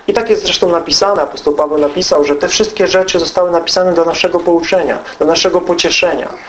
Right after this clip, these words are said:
Zostały nam dane jako obrazy pewnych duchowych prawd. I tutaj trzeba oczywiście wielkiej ostrożności, żeby, wiecie, nie próbować zobaczyć wszystkiego we wszystkim i jakichś niestworzonych rzeczy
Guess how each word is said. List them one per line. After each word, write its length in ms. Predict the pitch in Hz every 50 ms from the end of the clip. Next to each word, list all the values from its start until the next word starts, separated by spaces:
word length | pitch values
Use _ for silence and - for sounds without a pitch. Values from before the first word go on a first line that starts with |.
| - - - - -
Zostały 320 | - 165 - - 226 226 214
nam 160 | 208 202 202
dane 240 | 208 214 220 220 214
jako 200 | 208 208 - 202
obrazy 760 | 185 185 185 - 220 214 214 202 190 - - - - - - - - - - - - - - - - - -
pewnych 300 | 170 165 160 165 156 147
duchowych 400 | 151 147 165 160 147 151 147 147
prawd. 420 | 143 139 127 117 - - - - - - - - - - - - - - - - -
I 200 | 180 170 170 160 - - - - - - -
tutaj 240 | - 233 233 247 233
trzeba 240 | - - 240 226 220
oczywiście 460 | 214 208 - 220 220 214 - - 220
wielkiej 320 | 214 220 214 214 - 214
ostrożności, 720 | 202 208 - - 202 190 190 202 214 208 214 - - 165
żeby, 240 | 151 160 160 151 165
wiecie, 420 | 160 175 175 170 - 170 170 165 - - - - - - - - -
nie 160 | 180 180 185
próbować 640 | 190 190 196 196 196 202 196 196 196 196 - - - - - 185 196
zobaczyć 760 | 185 - 190 185 190 202 202 196 - 208 190 - - - - 165
wszystkiego 560 | - - - 208 - - - 220 214 208 202
we 140 | - 202 202
wszystkim 540 | - 190 240 208 202 - - - 202 190 190
i 240 | 185 185 180 - - 214
jakichś 520 | 202 196 175 - 196 185 180 - - - - -
niestworzonych 680 | 185 196 196 - - - 214 196 202 214 208 208 202
rzeczy 480 | 196 190 208 190 190 - - 117 113